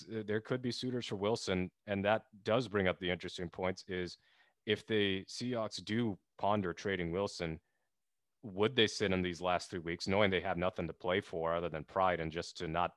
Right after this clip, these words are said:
have the Jets have a top ten pick, when him suffering a catastrophic injury could suddenly affect his trade value, affect everything? So I think they'll play him,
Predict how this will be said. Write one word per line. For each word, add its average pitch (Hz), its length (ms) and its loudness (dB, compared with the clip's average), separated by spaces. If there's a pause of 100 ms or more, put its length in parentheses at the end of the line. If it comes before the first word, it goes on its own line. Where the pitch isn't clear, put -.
have 87 180 -6
the 80 80 -6
Jets 90 280 -4
have 82 120 -4
a 78 40 -8
top - 280 -2
ten 80 160 -6
pick, - 320 0 (580)
when 95 380 2 (380)
him 110 320 4
suffering 104 420 0
a 92 60 2
catastrophic 95 720 0
injury 87 520 2 (320)
could - 140 -6
suddenly 98 320 -2
affect 98 300 -2
his 87 80 -10
trade 95 200 -4
value, 90 220 0
affect 92 320 -2
everything? 95 460 0
So 90 280 -4 (460)
I 101 80 6
think 120 240 4
they'll 92 80 4
play 98 280 4
him, 107 140 4